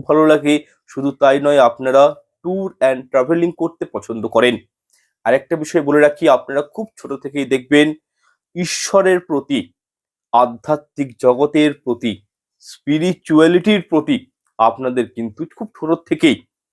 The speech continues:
মনটা কিন্তু ওইদিকে চলে যায়। মানে ধর্মকে নিয়ে আপনারা কিন্তু বাঁচতে পছন্দ করেন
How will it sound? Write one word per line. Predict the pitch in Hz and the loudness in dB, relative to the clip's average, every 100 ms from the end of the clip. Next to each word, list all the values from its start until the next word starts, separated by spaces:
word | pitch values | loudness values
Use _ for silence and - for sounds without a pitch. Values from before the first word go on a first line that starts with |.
| _ _ _ _ | _ _ _ _
মনটা | 120 131 165 160 | -2 0 0 -2
কিন্তু | - 156 139 | -4 -4 -2
ওইদিকে | 113 107 | -4 -4
চলে | 104 101 | -6 -4
যায়। | 98 120 104 _ _ _ | 0 0 0 _ _ _
মানে | 143 147 127 143 110 | 0 2 0 -6 -12
ধর্মকে | - 127 151 165 202 202 190 | -2 0 0 0 -2 2 2
নিয়ে | 180 175 151 - _ _ _ | 2 2 0 -4 _ _ _
আপনারা | 123 123 135 135 | -2 -2 -4 -6
কিন্তু | 127 131 127 | -6 -12 -12
বাঁচতে | 120 104 104 - 131 | 0 2 2 -4 -10
পছন্দ | - 101 - 117 127 | -8 -10 -8 -10 -4
করেন | 127 135 | 0 2